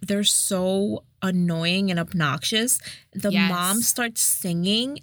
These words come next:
Speaker 1: and it scares the horses, but it only scares Mary's horse.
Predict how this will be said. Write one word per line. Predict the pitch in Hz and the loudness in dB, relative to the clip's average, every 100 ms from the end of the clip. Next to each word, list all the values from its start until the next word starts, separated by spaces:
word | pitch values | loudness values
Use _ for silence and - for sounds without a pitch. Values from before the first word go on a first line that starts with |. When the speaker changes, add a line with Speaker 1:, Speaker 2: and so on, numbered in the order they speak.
| - | -2
Speaker 1:
and | 190 | 0
it | 190 | 0
scares | - - - 180 175 190 208 | -2 -2 -2 -2 0 0 -2
the | - 185 | -2 -6
horses, | - 165 165 196 240 247 269 - | -4 -2 0 0 0 0 0 0
but | 202 | 0
it | - - | -2 -2
only | 214 262 359 | -2 0 2
scares | - - 220 214 | 0 2 -2 -2
Mary's | 202 170 160 - - | 0 0 0 -2 -4
horse. | - - - - - | -6 -8 -2 0 0